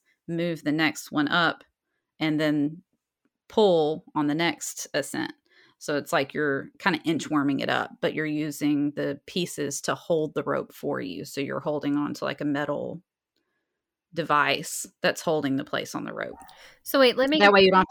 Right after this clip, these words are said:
Speaker 1: to worry about slipping on the rope or cutting your hand.
Speaker 2: Let me get this straight. One, one man was,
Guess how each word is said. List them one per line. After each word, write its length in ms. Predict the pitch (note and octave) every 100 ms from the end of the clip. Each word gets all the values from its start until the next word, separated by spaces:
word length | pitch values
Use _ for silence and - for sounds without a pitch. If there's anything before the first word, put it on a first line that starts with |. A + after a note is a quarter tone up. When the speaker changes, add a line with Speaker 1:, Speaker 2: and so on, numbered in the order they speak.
| F3+
Speaker 1:
to 40 |
worry 200 | F3 E3+
about 240 | D#3+ D#3 -
slipping 380 | F3 F3 F3 D#3
on 100 | D3+
the 80 |
rope 280 | D3+ D#3 C#3+
or 40 | -
cutting 300 | - - -
your 100 | -
hand. 320 | - - - _
Speaker 2:
Let 140 | - D4
me 100 | D#4
get 160 | D4+
this 180 | C4+ B3
straight. 460 | - G3+ D3 F#2+ - _ - _ _ _ _ _
One, 460 | G#3 A3 C#4 D4 C#4
one 420 | - A#3 C4 D#4
man 480 | D4 B3 A3+ A3 A3 - _ - - - - -
was, 560 | G#3 G#3+ G3+ G3+ G3